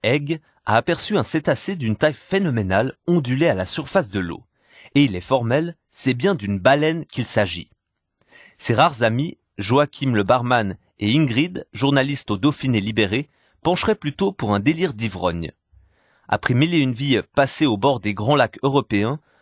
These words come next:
Murray est prêt à tout pour leur prouver l'existence de cette créature. Dans les pas du docteur Wilson, qui photographia le monstre du Loch Ness en mille neuf cent trente-quatre,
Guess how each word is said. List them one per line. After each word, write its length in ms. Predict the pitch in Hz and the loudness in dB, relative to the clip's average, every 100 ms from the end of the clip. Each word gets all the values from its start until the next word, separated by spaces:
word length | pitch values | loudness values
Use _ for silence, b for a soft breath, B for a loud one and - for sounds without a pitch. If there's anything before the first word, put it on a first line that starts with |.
| _ _ | _ _
Murray 420 | 113 143 170 202 - | 0 2 4 2 0
est 120 | 110 | -4
prêt 200 | - 175 | 0 0
à 80 | 110 | 0
tout 160 | 196 | -6
pour 180 | - 107 | -2 0
leur 140 | 98 | 0
prouver 260 | - 151 165 | -2 0 0
l'existence 600 | 156 117 139 - 180 143 | 0 -2 -6 -2 -2 -2
de 60 | 110 | -6
cette 220 | - 92 | -6 -6
créature. 840 | - 151 110 - - 80 82 - _ _ b b b - | 0 0 0 -4 -10 -10 -12 -18 _ _ b b b -4
Dans 140 | 104 | 0
les 140 | 104 | 2
pas 160 | 120 139 | 2 2
du 160 | 107 104 | 0 -4
docteur 340 | 120 - 92 | -4 -2 -2
Wilson, 560 | 127 139 - 143 185 143 _ - | -2 -2 0 0 -2 -8 _ -12
qui 100 | 110 | -6
photographia 640 | 123 131 113 113 - 117 | -4 -2 0 0 0 -2
le 100 | 95 | 0
monstre 400 | 117 151 - - | 0 0 -2 -10
du 140 | - | -4
Loch 320 | 104 127 - 131 | 0 0 0 -2
Ness 340 | 123 - - - | -2 -2 -8 -6
en 100 | 95 | -2
mille 160 | 120 | 0
neuf 140 | 156 - | 0 -2
cent 160 | 120 | -4
trente-quatre, 640 | - 127 - 120 160 - | -2 -4 0 -2 -2 -8